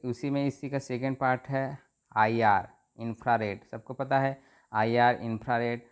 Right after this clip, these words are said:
तो इसके जैसे आईआर बैंड बनता है, हुक्स लॉ, तो आईआर, जैसे यूवी लाइट के बारे में पढ़ना है और साथ ही आईआर लाइट के बारे में भी पढ़ना है। आईआर लाइट से कैसे स्पेक्ट्रम,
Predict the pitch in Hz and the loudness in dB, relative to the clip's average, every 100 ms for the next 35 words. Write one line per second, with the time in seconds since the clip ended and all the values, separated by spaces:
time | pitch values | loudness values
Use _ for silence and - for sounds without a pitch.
0 | _ _ - 120 120 113 - 135 139 _ | _ _ -6 -4 -4 -8 -6 -8 -8 _
1 | _ 113 117 123 123 - 113 117 120 113 | _ -2 -2 0 0 4 4 4 2 2
2 | 117 120 117 113 110 117 113 120 123 - | 0 0 -2 -4 -2 -2 0 -4 -6 -4
3 | 123 123 120 - 131 113 117 120 110 113 | 0 2 0 -2 -2 2 2 4 2 0
4 | 110 117 123 123 131 127 135 127 127 123 | -6 -4 -4 0 0 0 -2 -2 -2 -2
5 | 131 127 131 123 120 120 - 117 - 117 | -4 -2 -2 -2 -4 -10 -8 -8 0 0
6 | 117 143 147 - _ _ 113 113 120 123 | 0 -8 -10 -12 _ _ -2 0 2 2
7 | 117 117 - 120 117 113 123 120 120 117 | 2 0 -2 0 2 2 0 -2 -4 -4
8 | 113 120 123 117 117 117 117 117 - 117 | -4 -4 -4 -2 0 0 0 -2 -6 -8
9 | 113 107 120 _ _ - 113 - 113 - | -8 -8 -10 _ _ -14 -14 -8 -8 -6
10 | 120 120 | -6 -6